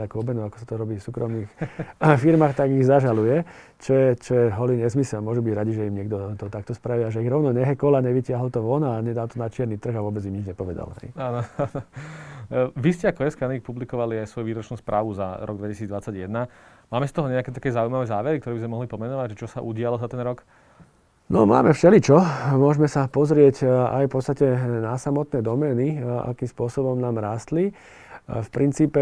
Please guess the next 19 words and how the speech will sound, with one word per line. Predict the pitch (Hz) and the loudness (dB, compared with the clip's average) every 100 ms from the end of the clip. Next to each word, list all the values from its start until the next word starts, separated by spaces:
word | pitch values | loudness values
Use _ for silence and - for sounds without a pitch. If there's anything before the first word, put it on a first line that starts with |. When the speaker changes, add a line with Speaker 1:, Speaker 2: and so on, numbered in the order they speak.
| 139 - | 2 2
Speaker 1:
je | 127 127 123 | 0 2 2
vidno, | 135 143 | 0 0
že | 131 | 0
tá | 123 123 | -2 -2
pandémia | 123 135 135 135 131 120 113 107 | -2 0 0 2 2 0 -2 -4
mala | 120 127 117 - 123 | -2 -2 -2 -6 -12
ako | - | -8
keby | 127 120 113 - - 123 117 113 - 135 | -4 -2 -4 -6 -14 -8 -8 -8 -12 -4
pozitívny | 131 147 139 139 135 | 2 2 4 4 4
vplyv | 131 - 139 131 | 0 0 2 2
na | |
vstup | 120 - 165 143 | -2 2 4 4
do | 127 | 2
virtuálneho | 120 127 - 131 131 131 | 2 0 0 -2 0 -2
Slovenska. | 113 123 127 139 - - 165 156 | -4 -2 -2 -2 -4 -2 -2 -2
Naozaj | 117 123 123 123 | -2 -2 -2 -2
tam | 117 | -2
boom | 113 123 127 120 | 0 0 0 0
nových | 117 120 120 | -2 0 -2